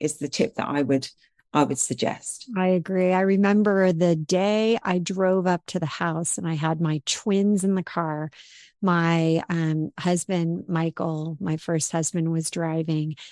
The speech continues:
Speaker 2: and my mom and her best friend come out, and everyone's, you know, oohing and aahing over the babies <laughs> and they're helping them in. And I'm, like, sitting in the front seat. I can barely get out. I had a C-section and,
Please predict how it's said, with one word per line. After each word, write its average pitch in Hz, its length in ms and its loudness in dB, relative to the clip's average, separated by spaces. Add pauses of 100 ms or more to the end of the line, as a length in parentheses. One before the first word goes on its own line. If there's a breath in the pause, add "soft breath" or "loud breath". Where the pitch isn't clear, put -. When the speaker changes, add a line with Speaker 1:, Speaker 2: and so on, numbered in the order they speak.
(240 loud breath)
Speaker 2:
and 170 460 2
my 151 180 0
mom 185 520 0
and 151 100 -2
her 147 300 -8 (360 soft breath)
best 185 460 0
friend 175 300 0
come 180 260 -2
out, 180 420 -4
and 165 120 0
everyone's, 233 480 4 (340 loud breath)
you 214 140 -2
know, 208 160 -2
oohing 294 340 6
and 233 120 2
aahing 214 500 2
over 196 260 4
the 175 120 2
babies 196 640 4
<laughs> 294 80 8
and 254 120 8
they're 302 140 8
helping 285 460 6
them 254 180 4
in. 240 220 4
And 240 120 4
I'm, 226 140 4
like, 214 220 2
sitting 247 400 0
in 240 100 2
the 214 100 0
front 170 300 -2
seat. 160 460 -2
I 165 100 0
can 175 160 0
barely 175 240 2
get 170 140 0
out. 156 140 -2
I 156 40 -2
had 160 160 0
a 147 40 -2
C-section 233 680 4
and, 240 180 2